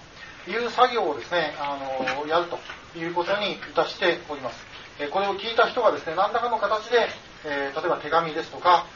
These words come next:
えー、そういうものをですね、送ってくれるとか、あるいはどこかに向けてですね、何かしらのシグナルを送ってくれると。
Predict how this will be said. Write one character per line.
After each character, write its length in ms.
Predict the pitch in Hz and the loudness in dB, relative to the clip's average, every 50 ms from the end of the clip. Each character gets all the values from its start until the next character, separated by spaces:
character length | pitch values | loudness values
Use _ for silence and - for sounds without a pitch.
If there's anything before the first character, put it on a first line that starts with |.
| - - - - | -20 -20 -16 -12
え 360 | 139 131 131 131 127 131 131 127 | -8 -6 -4 -4 -2 -4 -4 -4
ー、 40 | - | 0
そ 120 | 175 175 | 2 4
う 40 | 170 | 4
い 120 | 175 175 | 4 4
う 20 | 175 | 2
も 120 | 185 196 | 2 2
の 80 | 214 202 | 2 2
を 40 | 180 | 0
で 80 | - | 0
す 100 | - - | -6 -4
ね、 100 | 175 156 139 - - | -4 -4 -4 -4 -4
送 80 | 180 180 | -6 -6
っ 20 | |
て 140 | - - 170 | -4 -6 -6
く 80 | 165 160 | -2 -2
れ 100 | 175 170 | -2 -2
る 60 | 170 | -2
と 100 | 170 151 | -4 0
か、 220 | - 156 143 - - - - - - | 2 4 2 2 0 -12 -18 -10 0
あ 80 | 160 185 | 0 0
る 60 | 226 | 4
い 20 | |
は 100 | 214 190 | 4 4
ど 120 | - 196 220 | 4 4 2
こ 120 | 254 233 | 0 4
か 140 | 220 208 196 | 4 4 4
に 80 | 185 175 | 4 0
向 140 | 170 170 | -4 -2
け 100 | 175 226 | -2 -2
て 80 | 233 254 | -2 -2
で 100 | 214 175 | -6 -6
す 80 | - - | -4 -4
ね、 120 | 165 151 | -4 0
何 180 | 170 190 208 - | 2 0 2 2
か 120 | 220 208 | 0 0
し 80 | - 277 | 4 2
ら 80 | 262 | 2
の 200 | 233 190 - - - - - - - | 4 2 0 0 -6 -16 -20 -18 -12
シ 100 | - 175 | -10 -6
グ 80 | 170 180 | -2 2
ナ 100 | 185 165 | 2 2
ル 80 | 147 | 2
を 40 | 143 | 0
送 160 | 139 - 190 190 | -4 -4 -6 -8
っ 20 | |
て 100 | - 185 | -8 -6
く 80 | 185 190 | -4 -2
れ 60 | 170 | -4
る 60 | 156 | -4
と。 80 | - | -4